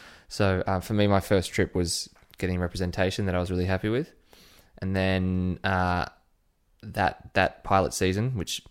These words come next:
people listening, if they don't know, pilot season, January, February, March, April, really busy time in L A. Some people say it's kind of doesn't really exist anymore, but it's still when they do a lot of auditions in that period of the year. And then, um,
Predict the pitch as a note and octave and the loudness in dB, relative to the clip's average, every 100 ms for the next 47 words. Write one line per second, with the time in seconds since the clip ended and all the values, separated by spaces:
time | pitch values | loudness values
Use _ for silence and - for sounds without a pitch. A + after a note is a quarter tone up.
0 | _ - - E2+ - F2 F2+ F2 F2 F2 | _ -8 -4 -4 -2 -4 0 0 2 2
1 | F2+ F2+ D#2 - F2+ F2 F2 F2+ F2 F2 | 0 0 -2 0 -2 0 -2 -2 0 0
2 | F2+ F2 F2 F2+ F2+ - F#2 - A#2 G2 | 0 0 0 -2 -2 -2 -2 0 0 -2
3 | - F#2 F2 F2 E2+ F#2 F2+ F2+ D#2 F2+ | -2 -2 0 -4 0 2 2 0 0 2
4 | F#2 A2+ - - - - - G2 F2+ F#2 | 2 0 -6 -20 -20 -20 -6 -4 -4 -6
5 | - E2 D#2+ - F2 E2+ - _ _ _ | -2 -2 -4 -4 -2 -2 -6 _ _ _
6 | _ _ _ _ _ _ - E2 D#2 - | _ _ _ _ _ _ -6 -6 -8 -8
7 | E2+ D#2+ - F2+ - F2+ F2 F#2 G#2+ - | -6 -6 -4 -6 -2 -2 0 0 -2 -4
8 | - - - - E2+ E2+ E2+ E2+ F2 E2+ | -6 -10 -6 0 0 0 -4 -4 -4 -2
9 | E2+ F2 E2+ - F#2+ F2 F2 - G2+ F2+ | -2 -2 -6 -10 -12 -6 -4 -2 -4 -4
10 | E2+ - - F2 E2+ D#2+ E2+ E2+ C#3 - | -6 -8 -4 -2 -2 -4 -2 -2 -2 -8
11 | - - - - - - G2 G2 G2+ G2+ | -20 -20 -20 -20 -16 -4 0 2 4 4
12 | G2 G2 G2 F#2+ | 4 4 2 -2